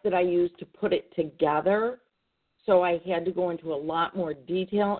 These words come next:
in the beginning stages of this one. So I'm thinking that's leading into part of it, whereas in the other one,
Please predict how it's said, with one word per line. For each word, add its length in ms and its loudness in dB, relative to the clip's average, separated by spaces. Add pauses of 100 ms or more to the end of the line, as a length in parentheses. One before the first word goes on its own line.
in 140 -2
the 180 -2
beginning 720 2 (140)
stages 440 -2
of 200 -2
this 160 -2 (100)
one. 340 -2 (880)
So 80 2
I'm 280 2
thinking 420 4
that's 400 2
leading 800 2
into 320 2
part 400 4
of 100 0
it, 180 4
whereas 460 6
in 180 2
the 220 -2
other 320 6
one, 320 -2